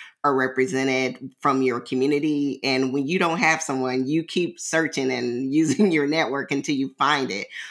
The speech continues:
Why is that so important for you to be so intentional about having your community truly represented in your work?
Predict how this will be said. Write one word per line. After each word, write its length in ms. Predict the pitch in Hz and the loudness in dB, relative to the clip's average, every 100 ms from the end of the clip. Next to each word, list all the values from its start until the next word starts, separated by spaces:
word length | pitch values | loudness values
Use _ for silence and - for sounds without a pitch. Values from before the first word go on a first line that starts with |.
| - | -18
Why 500 | - 156 196 233 226 - | 0 4 4 2 -2 0
is 220 | 170 - | -2 2
that 280 | 156 160 - | 2 2 -2
so 280 | - 151 147 | 0 0 0
important 580 | 139 135 147 - 135 - - - | -2 -4 -6 -6 -8 -12 -20 -4
for 120 | 147 | 0
you 260 | 147 165 160 | 4 4 2
to 120 | 143 | -2
be 200 | 123 127 | -2 -2
so 420 | 127 - 147 156 | -2 -2 0 0
intentional 800 | - 143 - 151 - 120 120 - | -2 -4 -2 -4 -2 -4 -4 -2
about 580 | 127 131 131 131 131 - | -2 0 2 2 2 -2
having 540 | 156 131 127 123 123 | -2 -2 -2 -2 -2
your 220 | 127 131 131 | 0 -2 -2
community 640 | 135 135 143 135 120 123 | -2 0 2 0 -2 -4
truly 400 | - 156 151 143 | -4 -2 -2 -2
represented 640 | 131 127 135 131 127 123 - | -2 -2 -4 -4 -4 -4 -4
in 140 | 131 | -4
your 160 | 120 110 | -4 -4
work? 300 | 117 110 | -4 -6